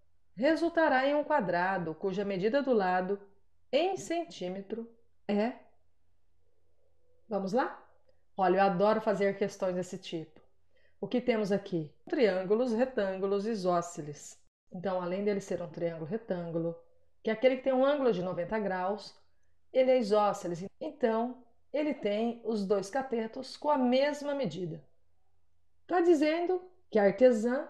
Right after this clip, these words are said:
começou a confecção pelo triângulo menor, aqui embaixo, olha, cujos catetos medem dois centímetros.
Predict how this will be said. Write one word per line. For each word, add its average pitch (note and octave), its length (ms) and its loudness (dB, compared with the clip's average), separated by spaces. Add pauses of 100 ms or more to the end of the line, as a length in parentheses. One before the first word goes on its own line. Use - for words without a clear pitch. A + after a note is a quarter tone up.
(140)
começou E4 420 0
a G3+ 60 0
confecção A#3+ 840 -2 (140)
pelo D#4 240 2
triângulo D4 480 0
menor, F#3 680 0 (440)
aqui C4 220 -8
embaixo, F3 500 -4
olha, D#3 280 -10 (600)
cujos F4+ 320 0
catetos D4 640 0
medem C4 540 -4
dois C4+ 460 0
centímetros. C#4 920 -10